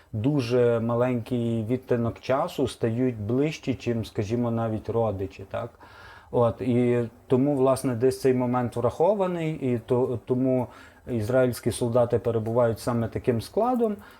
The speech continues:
Десь до двох тижнів людина, менш-більш наша психіка переадаптовується, перемикається, скажімо, в більш таке м-, мирне русло,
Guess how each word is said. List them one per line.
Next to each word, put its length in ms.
Десь 360
до 140
двох 320
тижнів 540
людина, 500
менш-більш 640
наша 280
психіка 600
переадаптовується, 1300
перемикається, 1160
скажімо, 500
в 60
більш 240
таке 260
м-, 680
мирне 420
русло, 460